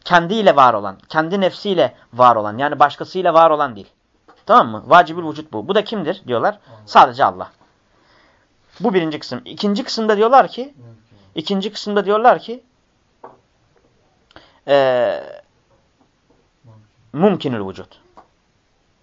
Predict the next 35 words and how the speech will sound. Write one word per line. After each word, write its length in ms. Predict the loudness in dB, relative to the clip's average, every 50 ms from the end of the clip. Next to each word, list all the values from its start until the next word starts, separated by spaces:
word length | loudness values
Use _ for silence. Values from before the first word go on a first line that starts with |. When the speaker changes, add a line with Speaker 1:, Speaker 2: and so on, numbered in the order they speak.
| _ _ _ _ _ _ _ _ _ _ _ _ _ _ _ 0
Speaker 1:
Yani 440 | 4 4 4 4 2 -4 -8 -10 _ _ _ _ _ _ _ _ -14
varlıkları 600 | -4 4 6 8 8 6 4 0 -2 0 0 0
mümkün 340 | 0 -2 -4 -6 -6 -6 -2
olan. 260 | -2 0 0 -2 -4 -6 _ _ _ _ _ _ _
Yani 320 | -2 -2 -2 -2 -4 -8 -12
zorunlu 440 | -12 -8 0 2 2 2 2 2 2
olan 200 | 2 2 2 0
değil, 100 | -4 -8
mümkün 300 | -10 -10 -10 -10 -6 -2
olan 200 | -2 0 0 0
olabilir 420 | 0 0 0 -2 -4 -6 -12 -6 -2
de 40 |
olmayabilir 480 | -2 -2 -2 -2 -6 -6 -6 -6 -10 -12
de. 80 | -14 -20 _ _ _ _ _ _ _ 0
O 140 | 0 0 0
da 260 | 0 -4 -6 -10 -12
bütün 200 | -10 -6 -4 -2
mahlukatlar 680 | 0 0 -2 -2 -6 -6 -4 -4 -4 -4 -4 -10 -10 -10
diyorlar 220 | -14 -16 -16 -16
işte. 200 | -18 -18 -20 _ _ _ _ _ _ _ _ _ _ _ 2
Allah 300 | 4 4 6 6 4 4
beni 140 | 0 -2 2
yaratabilir 560 | 4 4 4 4 2 -4 -6 -4 -6 -6 -4
de 60 | 0
yaratmayabilir 540 | 0 2 2 0 -2 -2 -8 -6 -6 -6 -6
de. 160 | -8 -6 0
Doğru 280 | 2 2 2 2 0 -4
değil 120 | -6 -8
mi? 100 | -8 -10 _
Speaker 2:
Hı. 360 | -20 -20 -20 _ _ _ -4 -2
Speaker 1:
Benim 180 | -2 -2 -2
vücudum 480 | -4 -4 -4 -6 -6 -6 -6 -6 -6 -6
zorunlu 380 | 0 2 2 2 2 0 -2 -4
mu? 180 | -6 -8 -12 _ _ _ _ _ _ -8
Değil. 280 | -4 -4 -4 -4 -6